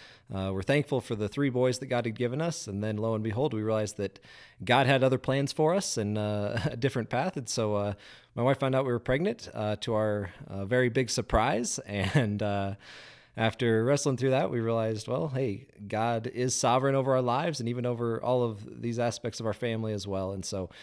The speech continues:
uh, he gave us a fourth boy, uh, a little over three years ago, and, uh, it's just been a joy to, uh, have a house full of that. My wife is, uh, uh, a saint for,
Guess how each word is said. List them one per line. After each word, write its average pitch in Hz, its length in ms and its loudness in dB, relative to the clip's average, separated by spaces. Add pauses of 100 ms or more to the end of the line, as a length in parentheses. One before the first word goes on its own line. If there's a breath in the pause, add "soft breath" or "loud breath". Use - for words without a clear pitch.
(240 loud breath)
uh, 95 140 -2
he 101 140 -2
gave 123 200 2
us 113 140 0
a 110 80 -2
fourth 131 480 -2
boy, 131 440 0 (120)
uh, 98 60 -4
a 101 80 -2
little 110 180 0
over 110 100 -2
three 123 220 -2
years 123 220 -2
ago, 147 380 -4
and, 92 260 -6
uh, 95 40 -4
it's 95 160 -6
just - 160 -10
been 104 120 -6
a 95 60 -4
joy 110 380 0 (420 loud breath)
to, 104 180 -2
uh, 101 180 0
have 110 160 0
a 107 60 0
house 120 240 2
full 117 200 0
of 113 60 0
that. 113 200 -2
My 104 100 -6
wife 101 260 -6
is, 95 240 -8
uh, 98 280 -4 (540 soft breath)
uh, 95 240 -6
a 95 80 -8
saint 107 380 -6
for, 101 520 -4